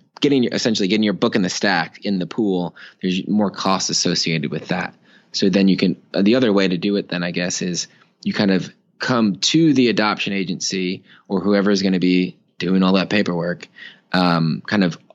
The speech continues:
pre-matched with somebody. Say, "Hey, you know, this person, you know, I wanna make a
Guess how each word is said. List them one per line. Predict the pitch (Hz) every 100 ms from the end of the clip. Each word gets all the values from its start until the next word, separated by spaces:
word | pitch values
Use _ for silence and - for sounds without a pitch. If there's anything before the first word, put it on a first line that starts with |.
| _
pre-matched | - 107 92 87 82 - - - - - _
with | 85
somebody. | - 82 78 - - -
Say, | 95
"Hey, | 87 110 98 82 - - - _ -
you | 95
know, | 82
this | 104
person, | - 101 92 92 80 98 95 -
you | 85
know, | 71
I | 113 120
wanna | 117 107
make | 104 98
a | - 95